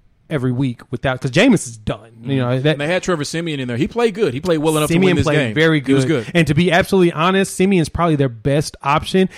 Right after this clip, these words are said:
Speaker 1: He's
Speaker 2: Mm-hmm.
Speaker 1: kinda like a, uh, he's got like a Drew Brees-ish type setup. The
Speaker 2: Yeah.
Speaker 1: throws were, reminded me of Drew Brees.
Speaker 2: Mm-hmm.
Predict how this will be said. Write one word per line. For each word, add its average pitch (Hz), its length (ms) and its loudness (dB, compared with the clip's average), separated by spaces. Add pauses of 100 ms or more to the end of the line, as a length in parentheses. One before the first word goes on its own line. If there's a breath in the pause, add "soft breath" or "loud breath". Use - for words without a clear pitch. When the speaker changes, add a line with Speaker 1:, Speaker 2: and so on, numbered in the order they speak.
Speaker 1:
He's 208 180 2
Speaker 2:
Mm-hmm. - 140 0
Speaker 1:
kinda 247 160 2
like 214 300 0
a, 170 240 0
uh, 156 220 0
he's 175 200 -2
got 190 240 0
like 185 160 -4
a 160 140 -2 (260)
Drew 165 260 -2
Brees-ish 160 600 -6
type 151 340 -4
setup. 165 400 -4
The 151 60 -4
Speaker 2:
Yeah. - 180 -8
Speaker 1:
throws 165 320 2
were, 151 220 -8 (160)
reminded 147 500 -4
me 165 160 -4
of 165 140 -6
Drew 185 140 -4
Brees. 202 340 -4
Speaker 2:
Mm-hmm. 120 120 -10